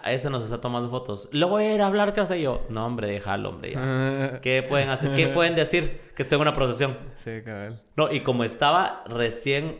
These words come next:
Speaker 1: porque yo estuve hasta sin hablar, ¿va?
Speaker 2: Ujú.
Speaker 1: Y como estaba recién, eh, todo el vergueo ese, porque fui a la procesión que era a dos cuadras de mi casa,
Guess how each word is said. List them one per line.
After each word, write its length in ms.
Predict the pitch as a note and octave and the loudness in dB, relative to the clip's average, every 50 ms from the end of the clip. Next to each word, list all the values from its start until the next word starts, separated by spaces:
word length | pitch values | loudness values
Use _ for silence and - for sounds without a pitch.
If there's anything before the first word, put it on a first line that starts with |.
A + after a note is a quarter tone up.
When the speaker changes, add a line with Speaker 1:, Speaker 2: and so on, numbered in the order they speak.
| - | -12
Speaker 1:
porque 240 | - A#2 G#2+ - A#2 | -12 -10 -6 -4 -2
yo 380 | A2 A2+ C#3 F3+ F#3+ - - - | 0 0 0 0 -2 -4 -8 -8
estuve 320 | - A2 - - B2+ B2 A#2+ | -10 -10 -6 -4 -2 -2 -2
hasta 140 | A#2+ B2 | -2 -4
sin 140 | B2 B2 G#2 | -4 -4 -2
hablar, 280 | G2+ A#2+ D#3 E3+ C3+ G#2 | 0 0 2 2 2 0
¿va? 220 | F#2+ F#2+ G2 G2 - | 0 -2 -2 -4 -6
Speaker 2:
Ujú. 240 | B2 B2+ B2+ C3 | -8 -8 -6 -6
Speaker 1:
Y 60 | C3+ B2 | -4 -4
como 180 | B2+ A2 A2 | -2 -2 -2
estaba 340 | A2 - - C#3+ C#3+ D#3 D#3 | -2 -2 0 2 2 2 2
recién, 760 | D3 B2+ A#2 A#2+ - - C3+ C#3+ D3+ D3+ D3+ D3+ D3+ D#3 D#3 | 0 0 0 -2 -4 -4 0 2 2 2 2 2 0 -2 -2
eh, 140 | D3 C#3+ C3+ | -2 -4 -4
todo 200 | A#2+ - C#3+ C#3 | -4 -2 0 0
el 100 | C#3+ D3+ | 0 0
vergueo 340 | D3 C#3+ B2 A#2+ A#2+ B2+ C3 | 0 -2 0 0 0 0 0
ese, 240 | D#3 E3 - E3+ D#3+ - - - - - | -2 -2 -4 -6 -8 -10 -14 -20 -20 -4
porque 340 | - B2+ C3 B2+ B2+ - - | 0 2 2 2 2 0 -2
fui 140 | - - D#3 | 0 2 2
a 60 | D#3 | 2
la 100 | D#3+ D#3+ | 2 2
procesión 360 | - D#3+ C#3+ B2+ C#3+ C#3+ C#3 | 0 0 0 0 -2 -4 -4
que 100 | - D3+ | -2 -2
era 140 | D3 D3 C#3+ | 0 0 0
a 20 | |
dos 260 | C#3 C#3+ D3+ D3+ D3+ - | 2 0 0 -2 -2 -4
cuadras 420 | - D#3 D3 D3 C#3+ C#3+ C#3+ B2+ | -4 -2 0 2 2 2 2 0
de 100 | A#2 A#2 | 0 -2
mi 100 | A2 G#2+ | -4 -4
casa, 400 | G2 - D3 D#3+ - F#3+ F3+ - | -4 -4 -4 -4 -4 -6 -8 -8